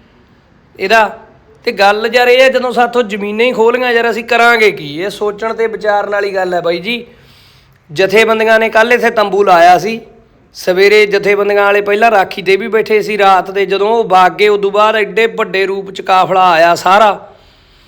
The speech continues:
ਤੇ ਵੀ ਇਹਨਾਂ ਨੇ ਫੌਜ ਨਹੀਂ ਪੈਣ ਦਿੱਤਾ ਕਿਸੇ ਦਾ। ਤੇ ਕਿਸਾਨਾਂ ਨੂੰ ਵਿੱਚ ਉੱਥੇ ਸੱਦ ਲਿਆ ਬਠਿੰਡੇ, ਵੀ ਤੁਸੀਂ ਆ ਕੇ ਯਾਰ ਸਾਡੇ ਨਾਲ ਗੱਲਬਾਤ ਕਰੋ, ਤੇ ਵੀ ਜਿਹੜਾ ਤੁਹਾਡਾ ਕੰਮ ਰਹਿੰਦਾ,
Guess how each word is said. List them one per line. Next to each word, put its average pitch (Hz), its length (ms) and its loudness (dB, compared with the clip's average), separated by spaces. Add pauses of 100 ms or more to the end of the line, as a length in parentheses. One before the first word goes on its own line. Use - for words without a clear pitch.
(400)
ਤੇ 196 420 4 (260)
ਵੀ 190 200 -4
ਇਹਨਾਂ 226 200 -2
ਨੇ 240 100 -2
ਫੌਜ 226 320 0
ਨਹੀਂ 214 120 -2
ਪੈਣ 175 280 -4
ਦਿੱਤਾ 147 260 -8
ਕਿਸੇ 135 220 -8
ਦਾ। 127 240 -8 (120)
ਤੇ 214 80 -4
ਕਿਸਾਨਾਂ 220 520 0
ਨੂੰ 247 120 0
ਵਿੱਚ 240 220 0
ਉੱਥੇ 233 320 -2
ਸੱਦ 165 240 0
ਲਿਆ 156 340 -4 (540)
ਬਠਿੰਡੇ, 175 480 -4 (300)
ਵੀ 202 80 -6
ਤੁਸੀਂ 214 380 -4
ਆ 208 180 4
ਕੇ 208 160 0
ਯਾਰ 202 460 2
ਸਾਡੇ 185 300 -4
ਨਾਲ 196 180 -2
ਗੱਲਬਾਤ 180 480 0
ਕਰੋ, 208 460 -4 (800)
ਤੇ 170 840 -4
ਵੀ 160 200 -8
ਜਿਹੜਾ 196 260 2
ਤੁਹਾਡਾ 190 280 -2
ਕੰਮ 190 280 -4
ਰਹਿੰਦਾ, 190 520 0